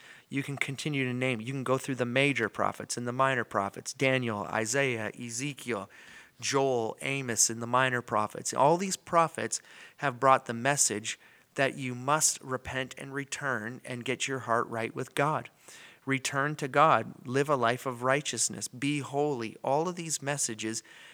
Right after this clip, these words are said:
have come forward through the prophets. That's how God spoke to his people. In verse two, he says,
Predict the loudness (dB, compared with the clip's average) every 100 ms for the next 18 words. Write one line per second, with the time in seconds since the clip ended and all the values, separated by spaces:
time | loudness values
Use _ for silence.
0 | _ -4 -2 -2 -2 -4 0 2 2 0
1 | -2 -8 -8 -4 0 0 -2 -6 -2 0
2 | 0 -4 0 4 4 4 -4 -4 -6 -8
3 | -12 -12 -10 -8 -8 -8 -12 -14 _ _
4 | -12 -2 2 4 2 0 0 0 0 -4
5 | -10 _ -10 -2 2 4 2